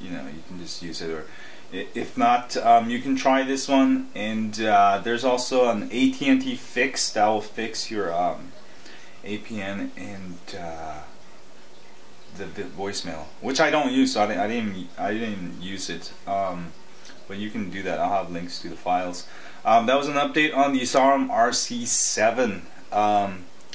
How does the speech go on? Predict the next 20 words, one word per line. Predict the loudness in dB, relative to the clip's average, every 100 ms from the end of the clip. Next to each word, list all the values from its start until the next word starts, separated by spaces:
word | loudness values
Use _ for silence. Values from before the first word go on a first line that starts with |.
| -12 -8
the |
version | -4 -2 -2 -6 -4
as | 0 0 0
of | -4
this | -6
video. | -6 -8 -10 -12 -12 -12 -12 -10 0
Anyway, | 2 4
if | 2
you | 4 6
have | 6
a |
Galaxy | 6 4 4 0 0
Note, | 0 2
don't | 0 0
forget | -2 0
to, | 0 2
uh, | 2
sign | 2 2
up | 0 -2
for | 0 0